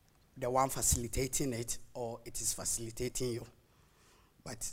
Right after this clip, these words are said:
either way, yeah. Do you know that people who drown is because they can't manage the water and the water is managing them?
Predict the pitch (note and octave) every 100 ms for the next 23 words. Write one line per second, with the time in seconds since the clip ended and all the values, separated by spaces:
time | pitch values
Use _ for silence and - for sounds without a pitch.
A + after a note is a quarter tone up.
0 | - B2+ A#2+ B2 B2 A#2 A2 G#2+ - -
1 | - - B2+ A2+ A2 - - - E3 A#3
2 | C4+ A#3+ F#3+ E3+ A3+ - A3+ A3+ A3 D3
3 | F3 D#3+ C#3+ D3 - - - D#3+ D3 E3
4 | F3 F3+ D#3+ D#3+ E3 D3+ D3 C#3 B2+ B2+
5 | - - - - - - - - - B2+
6 | C3 C#3+ C#3+ B2 C#3 B2+ B2+ B2+ B2+ A#2+